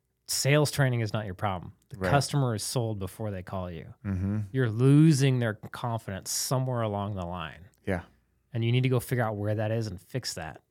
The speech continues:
Speaker 1: and
Speaker 2: Mm-hmm.
Speaker 1: you'll start making sales."
Speaker 2: Yeah.
Speaker 1: It's not the, it's not that they don't like your price. It's that they're not confident that you're giving them a fair and honest price.
Speaker 2: So you can deliver what
Speaker 1: And
Speaker 2: it
Speaker 1: that
Speaker 2: is
Speaker 1: you,
Speaker 2: they're looking for.
Speaker 1: and that you can deliver on what they're looking for, yeah.
Speaker 2: Mm-hmm.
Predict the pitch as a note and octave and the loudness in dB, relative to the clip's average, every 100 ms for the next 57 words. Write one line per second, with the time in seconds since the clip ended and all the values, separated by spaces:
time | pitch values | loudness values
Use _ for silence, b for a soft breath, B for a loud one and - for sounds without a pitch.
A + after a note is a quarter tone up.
0 | - G#2 A2+ G#2+ F#2+ B2+ A2 A2+ G2 G2 | -2 2 2 2 0 -2 -2 -4 -6 -8
1 | F#2 G2 E2+ A2+ - - F#2 E2 - - | -10 -12 -14 -16 -20 -10 -6 -6 -10 -8
2 | - C#3+ C#3 C#3+ D3+ D#3 B2+ - - D#3 | -2 2 4 4 2 0 -2 -4 -2 2
3 | D3+ D#3+ D#3 C#3 C3+ C3 A#2+ A#2 G#2+ - | 2 0 -2 0 0 -2 -4 -6 -10 -12
4 | G#2+ B2+ F3+ - C#3+ - - A#2+ A#2+ A#2 | -10 -8 -8 -10 -10 -8 -4 -2 -2 -4
5 | - - A#2 A2+ B2 A2+ G#2+ G#2 G2 - | -6 -6 -6 -4 -6 -8 -8 -10 -10 -12
6 | A2 A#2 A2 A2 G#2 G2+ - G2+ F#2 F2+ | -10 -8 -8 -6 -6 -8 -10 -10 -10 -10
7 | F2+ G#2+ - - D#2 - - G2+ F2+ G2 | -10 -10 -12 -16 -16 -12 -6 -6 -4 -4
8 | F#2 F#2 G2 F2+ F2 F#2+ F2+ F2+ F2+ F2+ | -2 0 0 0 -2 0 0 -2 -2 -2
9 | F2 F2+ F2 - A#2+ D#2+ G#2+ G#2+ G#2+ G#2 | -4 -4 -6 -8 -6 -6 -8 -10 -10 -8
10 | G#2 G#2 G2+ G2 F#2 F2+ G#2 G#2 - E2 | -8 -8 -8 -10 -12 -12 -12 -14 -16 -18
11 | E2+ E2+ F#2 E2+ G2 | -18 -12 -8 -4 -4